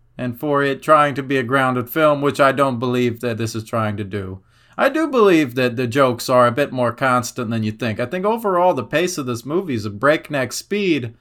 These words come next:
of him moving from moment to moment just in order to get to the next joke,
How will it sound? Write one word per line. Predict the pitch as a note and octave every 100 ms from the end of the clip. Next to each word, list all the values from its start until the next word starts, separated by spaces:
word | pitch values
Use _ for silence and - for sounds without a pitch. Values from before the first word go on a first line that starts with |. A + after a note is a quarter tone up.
| _ _
of | C#3 C3+
him | D#3 F3
moving | E3 G3 E3+ D#3 A#2+
from | - C3+ B2+
moment | D#3+ G3 C#3+
to | -
moment | C3 D#3 D#3+ A#2+ A2+ - _ _ _ _
just | E3 E3
in | E3
order | D3 E3+ D3
to | A2+
get | A2+ D#3+ - _ _ -
to | B2
the | A2
next | A2 A2 -
joke, | - A#2 - - _